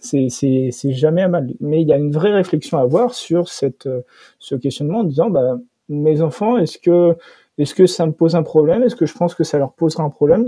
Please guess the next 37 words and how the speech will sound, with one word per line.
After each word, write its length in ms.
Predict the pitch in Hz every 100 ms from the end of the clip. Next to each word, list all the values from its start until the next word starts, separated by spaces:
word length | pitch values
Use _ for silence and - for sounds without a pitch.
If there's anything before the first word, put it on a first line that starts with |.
| 226
Il 200 | 185 160
y 80 |
a 80 | 190
un 80 | 214
questionnement. 600 | 208 190 - 180 143 120 -
Le, 320 | 185 165 165 175
et 220 | 160 156
moi, 180 | 170 185
je 120 | 165
suis 240 | - 165
très 240 | - - 180
favorable 640 | 160 151 156 180 156 131 - - _
pour 160 | - 156
toutes 180 | - 240
ces 160 | -
questions 460 | 156 160 - 196 190
qui 140 | 156
sont 200 | 135 143
reliées 300 | 135 143 160
à 80 | 139
la 100 | 123
vie 220 | 123 143
privée, 560 | - - 151 156 156 156
euh, 160 | 131 123 120 _ 123
et, 300 | 120 117 -
et 140 | 123
à 40 | 123
la 100 | 123
sécurité, 520 | - 139 165 - 233
c'est 160 | - 160
toujours 400 | - 175 185 190
de 40 |
se 100 | -
poser 460 | 147 - 165 160 165
les 100 | 165
bonnes 240 | 156 151
questions. 380 | 147 139 - 123